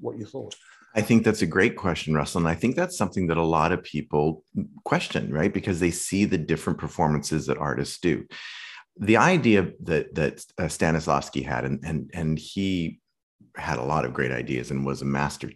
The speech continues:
Speaker 2: mastermind. My great teacher, Sanford Meisner, who created the Meisner technique in New York City,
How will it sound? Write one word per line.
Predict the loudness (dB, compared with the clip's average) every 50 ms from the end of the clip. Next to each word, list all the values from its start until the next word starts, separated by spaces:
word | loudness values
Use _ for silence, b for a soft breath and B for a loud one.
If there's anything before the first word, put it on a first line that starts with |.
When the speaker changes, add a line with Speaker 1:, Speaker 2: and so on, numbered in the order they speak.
| _ -6
Speaker 2:
mastermind. | -2 0 0 0 -2 -4 -6 -6 -4 -6 -6 -6 -8 -12 _ B B B B B B B B B B B B _ _ _ 0
My | 4 6 8 8 8
great | 6 6 4 4 2
teacher, | 0 -4 -4 -2 -2 -4 -4
Sanford | 0 0 0 0 0 -2 -4 -2
Meisner, | 0 0 0 0 0 -2 -6 -8 -10 -10 -10 -6
who | -2 -2 -2 -2
created | -4 -4 0 2 2 2 2
the | 0 -2
Meisner | -2 -2 -2 -4 -4 -6 -8
technique | -8 -10 -12 -10 -10 -12 -12 -10 -12
in | -12
New | -10 -10
York | -10 -10 -10 -12
City, | -12 -14 -12 -14 -14 -18 -20